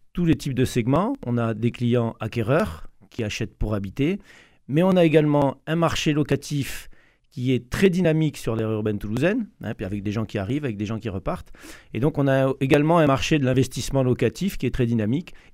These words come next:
Et puis, évidemment, une demande de logements sociaux, puisqu'il faut savoir que sur, euh, sur l'aire urbaine toulousaine,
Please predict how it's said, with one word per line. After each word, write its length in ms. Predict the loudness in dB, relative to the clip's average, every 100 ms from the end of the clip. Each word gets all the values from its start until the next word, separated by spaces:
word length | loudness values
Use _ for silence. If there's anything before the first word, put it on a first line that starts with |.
| -2
Et 100 | 2
puis, 160 | 4
évidemment, 540 | 2 4 4 6 4 2
une 160 | 0
demande 320 | 2 4 4
de 60 | 4
logements 260 | 2 2 0
sociaux, 300 | -2 -4 -4
puisqu'il 260 | -4 -6
faut 100 | -6
savoir 360 | -2 0 0 0
que 100 | -6
sur, 360 | -6 -2 0
euh, 100 | 0 -2 -8 -20 _
sur 220 | -4 2
l'aire 160 | 4 4
urbaine 300 | 4 2 2
toulousaine, 520 | 0 2 4 2